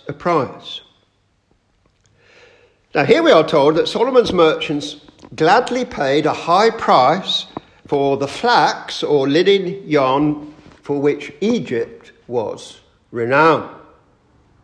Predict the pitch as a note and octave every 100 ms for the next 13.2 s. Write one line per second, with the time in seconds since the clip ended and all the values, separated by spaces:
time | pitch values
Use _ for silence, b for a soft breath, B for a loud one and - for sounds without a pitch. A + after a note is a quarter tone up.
0 | _ _ _ _ b b b b b b
1 | b _ C#3 C#3+ G3 C#4 D4 A#3+ E3+ -
2 | - - A3 C#4+ - - B2 A#2 C3 D3+
3 | D3 C#3+ - - E3+ F3 - D#3 - -
4 | - - - A3 A#3 A3 - - - -
5 | _ _ _ _ _ _ _ _ b b
6 | b b b b b - D3+ - A3+ D4
7 | C#4+ G3 E3+ - - - - G#3+ D4 A3+
8 | D3+ D#3 D#3 E3+ G#3 C4 - A3 G#3+ G3+
9 | G#3 G#3 G#3 G3 - - b b b b
10 | _ - F3 E3 D3 E3+ F#3+ F#3+ F#3 -
11 | - - D3 D#3 D#3+ G3+ G3 - C#3 B2
12 | B2 A2 - - _ - _ - C#3 C3+
13 | C3 -